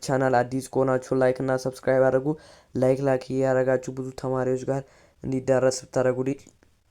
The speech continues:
ደስ ይለኛል ማለት ነው። እኔ ብዙ ቪዲዮ የሰራው ነው፣ ግን ዩቲዩብ ሪኮመንድ እያደረገልኝ አይደለም። ላይክ፣ ላይክ እያደረጋችሁ ቪዲዮን ጀምሩ።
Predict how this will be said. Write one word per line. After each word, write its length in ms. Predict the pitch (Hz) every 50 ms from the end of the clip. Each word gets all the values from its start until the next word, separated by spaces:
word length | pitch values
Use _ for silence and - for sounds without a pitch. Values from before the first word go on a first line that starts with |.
| _ _ _ -
ደስ 320 | 135 135 123 135 135 127 135
ይለኛል 400 | 135 135 135 135 139 143 139 139
ማለት 320 | 143 139 143 143 143 147
ነው። 160 | 147 151 151 151 139 - -
እኔ 120 | - 123 127 131 131
ብዙ 200 | 131 131 123 127 131
ቪዲዮ 220 | 127 131 131 131
የሰራው 360 | 131 131 139 135 127 131 135 131
ነው፣ 140 | 135 131
ግን 120 | 135 143 147 - - _ _ _ _ _ _ -
ዩቲዩብ 260 | 139 131 - 147 139 131
ሪኮመንድ 480 | 131 135 131 - - 139 139 139 139 135
እያደረገልኝ 560 | 135 139 131 135 135 135 139 139 139 139 147
አይደለም። 340 | 143 139 147 147 151 147 135
ላይክ፣ 240 | 131 131 131 131 131 -
ላይክ 240 | 139 131 131 127 131
እያደረጋችሁ 560 | - 131 127 127 127 127 127 127 - - 131
ቪዲዮን 340 | 120 127 127 135 135 131 131 131
ጀምሩ። 340 | 139 139 135 139 143 143